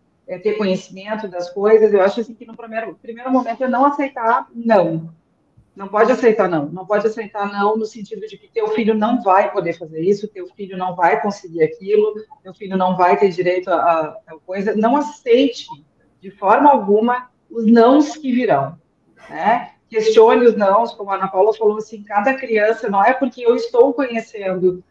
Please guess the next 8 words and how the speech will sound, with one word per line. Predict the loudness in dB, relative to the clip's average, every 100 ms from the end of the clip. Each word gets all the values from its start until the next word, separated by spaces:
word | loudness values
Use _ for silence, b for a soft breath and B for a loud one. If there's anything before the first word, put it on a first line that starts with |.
| _
a | -4
realidade | 0 2 4 4 4 2 -6
de | -12
uma | -18 -18
pessoa | -16 -18 -4 0
autista | 0 -2 -8 -8 -12
nesse | -14 -18 -16
momento, | -8 -4 -4 -6 -8